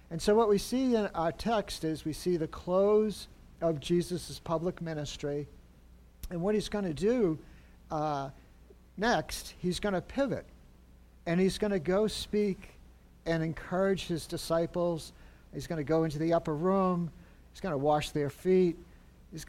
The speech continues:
it's just some amazing things are gonna happen as Jesus goes to the cross and gives up his life, and,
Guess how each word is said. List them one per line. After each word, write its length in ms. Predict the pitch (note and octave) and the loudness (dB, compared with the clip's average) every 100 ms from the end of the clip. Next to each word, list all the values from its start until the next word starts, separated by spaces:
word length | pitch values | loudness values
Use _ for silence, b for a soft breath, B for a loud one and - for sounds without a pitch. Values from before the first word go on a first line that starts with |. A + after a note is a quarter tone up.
| - | -2
it's 220 | G3 F#3 | 0 0
just 220 | - G#3+ | -2 -2
some 180 | - G3 | 0 2
amazing 720 | E3+ E3+ G3 G#3+ G#3+ F3+ F#3+ | 2 2 6 6 6 4 -2
things 280 | - F3+ D3+ | -2 -4 -2
are 40 | |
gonna 200 | D#3 D3 | -4 -2
happen 560 | C3 D3+ D#3 D3 D3 C#3 | -2 -2 -2 -4 -4 -6
as 220 | D#3+ C#3+ - | -6 -6 -4
Jesus 380 | D#3 D3+ C#3+ | -2 -2 -4
goes 300 | - D3+ D3+ | -6 -4 -4
to 80 | - | -4
the 100 | C#3+ | -6
cross 520 | C#3 D#3 C#3+ C#3+ C3 | -4 -2 -2 -2 -6
and 180 | C3+ C3 | -8 -8
gives 180 | D3 B2 | -8 -6
up 160 | C#3+ C#3 | -6 -6
his 200 | C3 C#3 | -8 -2
life, 440 | C#3+ C#3+ C#3+ - | 0 2 0 -4
and, 180 | B2 | -10